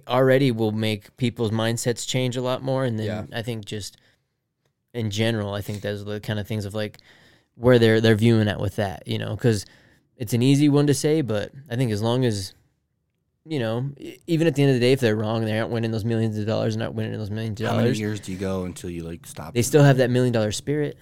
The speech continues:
Speaker 1: They don't got that broken spirit, you know? So,
Speaker 3: But
Speaker 1: like,
Speaker 3: if I
Speaker 1: they're
Speaker 3: was to,
Speaker 1: still
Speaker 3: like, if I was to, like,
Speaker 1: in that game.
Speaker 3: value that, would it be a million dollars?
Speaker 2: What do you mean,
Speaker 1: Having that
Speaker 2: value
Speaker 1: value
Speaker 2: that?
Speaker 3: That
Speaker 1: spirit.
Speaker 3: m-, m-, million dollar spirit. Would it,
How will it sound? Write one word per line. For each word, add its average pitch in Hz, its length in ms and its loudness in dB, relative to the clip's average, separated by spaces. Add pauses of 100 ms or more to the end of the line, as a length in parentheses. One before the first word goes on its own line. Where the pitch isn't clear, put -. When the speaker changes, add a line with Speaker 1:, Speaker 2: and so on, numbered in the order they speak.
(160)
Speaker 1:
They 123 80 -14
don't 120 140 -8
got 117 200 -6
that 110 180 -6
broken 117 300 -4
spirit, 131 360 -2
you 123 120 -4
know? 120 220 -4
So, 123 180 -6
Speaker 3:
But 113 60 2
Speaker 1:
like, 113 60 0
Speaker 3:
if 113 100 -6
I 123 60 2
Speaker 1:
they're 131 40 2
Speaker 3:
was 143 80 0
to, 139 60 -2
Speaker 1:
still 120 160 4
Speaker 3:
like, 117 300 -2
if 135 120 -10
I 117 40 -6
was 113 160 -8
to, - 80 -10
like, 98 80 -6
Speaker 1:
in 120 80 -2
that 113 220 -8
game. 123 560 -6 (260)
Speaker 3:
value 85 600 -8
that, - 280 -18 (140)
would 87 140 -20
it 78 100 -20
be 87 120 -12
a 82 40 -12
million 82 300 -14
dollars? 85 520 -16 (500)
Speaker 2:
What 135 100 -10
do 131 60 -6
you 123 40 -6
mean, 120 340 -8
Speaker 1:
Having 104 200 -4
that 101 120 -4
Speaker 2:
value 101 60 -4
Speaker 1:
value 104 200 -2
Speaker 2:
that? 98 60 -8
Speaker 3:
That - 80 -8
Speaker 1:
spirit. 107 260 -4
Speaker 3:
m-, 127 180 -12
m-, 87 200 -18
million 90 360 -10
dollar 85 240 -10
spirit. 82 440 -16
Would 90 180 -10
it, 80 60 -8